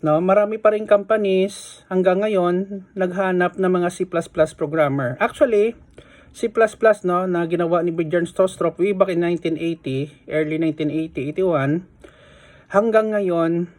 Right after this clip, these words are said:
tested and proven na po na hindi po siya obsolete. I'm not saying na lahat,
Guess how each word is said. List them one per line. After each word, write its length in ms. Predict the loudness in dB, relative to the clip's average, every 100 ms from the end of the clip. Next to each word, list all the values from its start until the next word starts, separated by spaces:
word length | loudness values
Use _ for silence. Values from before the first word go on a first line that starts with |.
| _ 0
tested 320 | 0 4 2
and 160 | 2 2
proven 400 | 2 4 2 0
na 40 |
po 360 | 2 4 4 0 _ _ _ _ _ _
na 160 | -2 0
hindi 240 | 0 -2
po 80 | -4
siya 240 | 2 2
obsolete. 560 | 2 -6 -2 0 0 _ _ _ _ _ _ _ _
I'm 320 | -12 -6 -2
not 160 | 0 0
saying 240 | 0 2
na 80 | 4
lahat, 320 | 4 4 -2